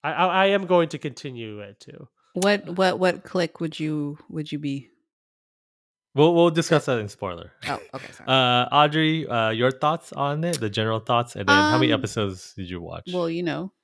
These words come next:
Speaker 2: three and a
Speaker 3: Four?
Speaker 2: half.
Speaker 3: Four, three to four?
Speaker 2: Three and a half.
Speaker 3: Yeah, three and a half.
Speaker 2: Four.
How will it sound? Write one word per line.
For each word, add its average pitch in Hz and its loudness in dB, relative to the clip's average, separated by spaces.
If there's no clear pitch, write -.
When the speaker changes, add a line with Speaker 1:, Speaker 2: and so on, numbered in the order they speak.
Speaker 2:
three 151 -6
and 151 -2
a 113 6
Speaker 3:
Four? 107 6
Speaker 2:
half. 123 -4
Speaker 3:
Four, 101 -2
three 104 -6
to 95 -6
four? 104 -8
Speaker 2:
Three 147 -10
and 151 -10
a 165 -10
half. 143 -20
Speaker 3:
Yeah, 110 -4
three 98 -10
and 92 -6
a - -8
half. 95 -8
Speaker 2:
Four. 101 -14